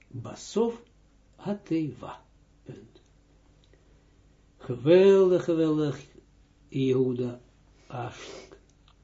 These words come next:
Zonder jou zou ik, eh, mijn redding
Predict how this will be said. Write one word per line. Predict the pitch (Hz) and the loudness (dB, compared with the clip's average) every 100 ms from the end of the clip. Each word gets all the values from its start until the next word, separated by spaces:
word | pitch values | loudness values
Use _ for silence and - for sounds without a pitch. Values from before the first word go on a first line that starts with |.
| _ _ _ _ _ - _ _ _ _ _ | _ _ _ _ _ -20 _ _ _ _ _
Zonder | - 120 139 135 127 135 131 135 | -16 -4 -2 0 0 0 0 -2
jou | 139 135 131 131 | -2 0 0 -2
zou | 123 131 127 123 123 | -2 -2 0 2 0
ik, | 120 - _ _ _ _ _ _ _ _ _ _ _ | -2 -8 _ _ _ _ _ _ _ _ _ _ _
eh, | - 131 127 123 120 123 - _ _ _ _ | -10 -6 -4 -4 -6 -10 -14 _ _ _ _
mijn | 135 123 117 113 | -4 -2 -2 -2
redding | 131 151 139 120 | 0 2 2 -4